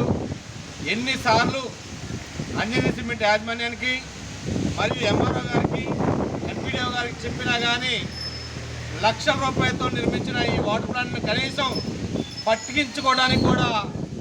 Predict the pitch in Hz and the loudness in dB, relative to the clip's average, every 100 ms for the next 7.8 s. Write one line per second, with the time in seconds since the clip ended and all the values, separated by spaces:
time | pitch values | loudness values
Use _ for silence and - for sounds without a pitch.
0 | - - - - - 247 262 277 269 240 | -8 -6 -8 -8 -6 -4 0 2 2 0
1 | 247 240 247 240 226 226 - 240 240 247 | -2 0 0 2 4 4 2 -2 0 2
2 | 254 262 277 277 - - - - - - | 2 2 0 -2 -12 -14 -14 -14 -16 -16
3 | - - - - - - - - 208 277 | -16 -16 -14 -14 -14 -14 -14 0 4 4
4 | 285 269 208 185 - - - - - - | 6 6 4 -2 -14 -20 -20 -20 -18 0
5 | 220 269 277 269 262 247 240 220 196 - | 2 4 6 6 6 2 2 0 -4 -14
6 | - - - - - - - - 170 247 | -18 -18 -18 -18 -18 -16 -16 -6 2 4
7 | 277 277 254 269 247 254 262 | 6 4 4 4 2 2 6